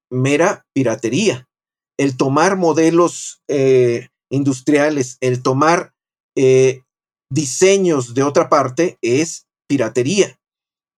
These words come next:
Y algo le pasó, por ejemplo, a, a, a, a la primera novela de la lengua española,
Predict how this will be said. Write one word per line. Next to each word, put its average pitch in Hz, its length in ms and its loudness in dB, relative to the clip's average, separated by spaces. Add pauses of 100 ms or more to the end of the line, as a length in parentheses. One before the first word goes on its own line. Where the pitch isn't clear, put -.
(100)
Y 285 120 2
algo 302 260 2
le 202 80 -2
pasó, 180 460 0
por 165 140 -2
ejemplo, 175 540 -2
a, 135 120 -2
a, 127 320 -2
a, 117 480 -2 (360)
a 113 320 -2
la 120 180 0
primera 160 460 0 (460)
novela 151 800 0
de 120 420 0
la 120 120 -2
lengua 143 280 0
española, 160 640 -2